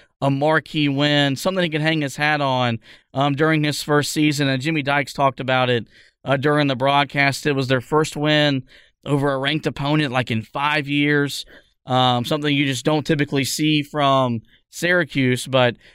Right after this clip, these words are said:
that type of win can build momentum. Um, and for a league that's looking to restore itself as the premier college basketball conference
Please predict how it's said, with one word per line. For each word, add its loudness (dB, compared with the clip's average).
that -2
type -2
of 0
win 0
can -2
build 2
momentum. -2
Um, 0
and -2
for 0
a 4
league 0
that's 0
looking 0
to -2
restore -2
itself -2
as 0
the -2
premier -2
college 0
basketball 0
conference 0